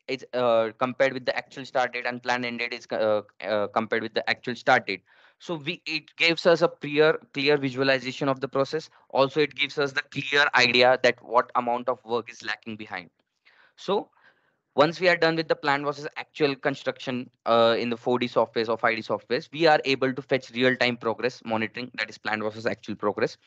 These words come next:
Then we are also able to have plan lookahead plans and act-,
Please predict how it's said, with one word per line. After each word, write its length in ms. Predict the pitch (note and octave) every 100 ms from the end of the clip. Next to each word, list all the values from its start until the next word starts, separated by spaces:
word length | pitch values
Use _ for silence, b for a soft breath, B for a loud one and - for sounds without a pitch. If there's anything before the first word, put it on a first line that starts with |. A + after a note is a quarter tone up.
| B B B -
Then 200 | D3 D#3+
we 120 | E3
are 80 | D3+
also 280 | C#3+ C#3 -
able 260 | C#3+ C#3+ C#3+
to 80 |
have 360 | D3 C3 C3 -
plan 260 | C3 C3 D3
lookahead 380 | C3+ D3 C#3 -
plans 340 | C3+ C#3 -
and 180 | B2+ -
act-, 240 | A#2+ -